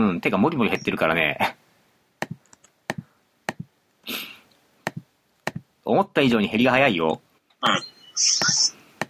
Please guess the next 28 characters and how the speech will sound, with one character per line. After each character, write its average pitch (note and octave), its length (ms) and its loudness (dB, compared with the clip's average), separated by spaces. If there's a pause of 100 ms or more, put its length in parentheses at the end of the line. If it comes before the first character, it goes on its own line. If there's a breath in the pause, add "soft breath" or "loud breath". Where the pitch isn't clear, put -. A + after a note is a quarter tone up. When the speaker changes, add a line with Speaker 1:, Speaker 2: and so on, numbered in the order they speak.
(520)
Speaker 2:
そ - 160 -2
ん E3+ 60 -2
な E3 80 4
予 D#3+ 140 2
感 D#3 220 2
は D3+ 120 4
し - 80 2
て - 100 0
た - 140 2
ん - 100 -16
で、 F2+ 400 -8
あ - 140 0
の、 - 240 -2 (160)
ま A2+ 80 4
あ、 F#2 180 2
エ - 40 2
ー C#3+ 100 -2
テ - 80 2
ィ - 20 -2
ー - 40 -4
な G#2+ 60 2
の F3+ 120 -8
を - 40 -2
い A2 60 0
い - 60 -4
こ - 100 -14
と F#3+ 100 -6
に、 - 280 -16